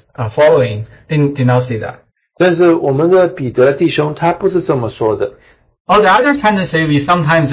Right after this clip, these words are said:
Speaker 1: tend to go into is, you know, "I know a lot of Bible knowledge. I know a lot of theory, theology. Therefore, I consider myself in the right track."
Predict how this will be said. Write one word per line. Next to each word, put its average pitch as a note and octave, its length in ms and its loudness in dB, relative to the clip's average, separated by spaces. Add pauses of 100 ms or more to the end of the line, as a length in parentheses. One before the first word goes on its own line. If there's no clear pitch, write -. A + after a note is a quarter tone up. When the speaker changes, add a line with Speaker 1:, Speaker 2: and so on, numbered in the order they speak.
Speaker 1:
tend C#3+ 400 0
to C3+ 180 -2
go D#3+ 220 0
into D3 600 -2 (280)
is, C#3+ 480 4 (240)
you E3+ 140 -2
know, D#3 280 0
"I F3+ 360 2
know E3+ 340 2
a B2+ 140 -2
lot B2+ 320 0
of C3+ 180 0
Bible C#3+ 720 2 (160)
knowledge. C3+ 540 0 (200)
I E3+ 300 2
know E3 220 4
a B2 160 2
lot C#3 260 0
of C#3 140 0
theory, A#2+ 580 0 (260)
theology. A#2+ 760 -2 (260)
Therefore, - 720 0
I C#3+ 200 -2
consider C#3+ 420 -4
myself C#3+ 420 -2
in D3 80 0
the C3+ 100 0
right B2+ 240 -2
track." - 280 -16